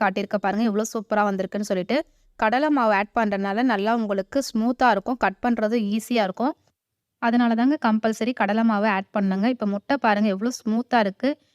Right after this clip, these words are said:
எல்லா பீஸையும் வந்து உங்களுக்காக நான் கட் பண்ணியும் காட்டுறேன் பாருங்க. முட்டை எவ்வளவு சூப்பரா வந்திருக்குன்னு. இதை வச்சு தாங்க நம்ம சுக்கா பண்ண போறோம். முட்டை இந்த மாதிரி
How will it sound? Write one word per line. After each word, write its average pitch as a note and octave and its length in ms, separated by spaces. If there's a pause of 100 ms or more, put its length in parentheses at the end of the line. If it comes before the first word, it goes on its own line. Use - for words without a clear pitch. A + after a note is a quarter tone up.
(260)
எல்லா G#3+ 140 (120)
பீஸையும் C4 360
வந்து A#3+ 180
உங்களுக்காக G#3+ 380
நான் A#3 140
கட் F#3+ 160
பண்ணியும் A3+ 300
காட்டுறேன் G3 360
பாருங்க. F#3+ 260 (540)
முட்டை A#3 220
எவ்வளவு A#3 240
சூப்பரா A3+ 360
வந்திருக்குன்னு. G3+ 460
இதை A3+ 120
வச்சு G#3+ 200
தாங்க B3+ 160
நம்ம A3 180
சுக்கா G#3+ 280
பண்ண G3+ 140 (100)
போறோம். A#3 260 (840)
முட்டை A3+ 280
இந்த A#3+ 160
மாதிரி A#3 140